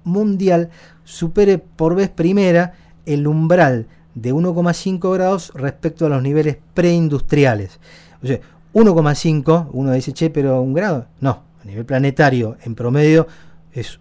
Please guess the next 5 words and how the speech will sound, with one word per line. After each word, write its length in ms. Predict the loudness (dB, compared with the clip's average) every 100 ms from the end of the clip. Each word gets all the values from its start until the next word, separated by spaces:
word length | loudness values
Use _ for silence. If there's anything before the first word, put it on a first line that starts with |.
| -14
una, 520 | -6 -4 -2 -4 -8 -10
una 220 | -4 -2 -2
enormidad 680 | -2 -2 0 4 4 2 -2 -20 -20 _
y 140 | -8 -4
según 480 | -2 0 -2 -2